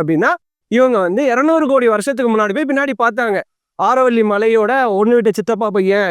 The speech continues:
இல்ல வந்து ஒண்ணு விட்ட மாமா பொண்ணு, இவங்க எல்லாம் வந்து கீழே இருக்க நூறு மீட்டர் மலைகளுக்கும் இவங்களுக்கும் சொந்தம் கிடையாது, நான் உயிரை விட்டு ஒதுக்கி வைக்கிறேன்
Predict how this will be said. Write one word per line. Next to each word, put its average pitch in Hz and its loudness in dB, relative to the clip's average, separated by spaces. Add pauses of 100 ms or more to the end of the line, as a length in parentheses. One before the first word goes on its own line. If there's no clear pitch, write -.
இல்ல 196 0
வந்து 220 0
ஒண்ணு 226 2
விட்ட 208 -2
மாமா 202 -2
பொண்ணு, 190 0 (420)
இவங்க 240 2
எல்லாம் 254 0
வந்து 240 0
கீழே 254 2
இருக்க 220 0
நூறு 220 4
மீட்டர் 233 0
மலைகளுக்கும் 214 0
இவங்களுக்கும் 226 0
சொந்தம் 233 -2
கிடையாது, 208 2 (100)
நான் 196 2
உயிரை 269 2
விட்டு 226 0
ஒதுக்கி 220 2
வைக்கிறேன் 202 -2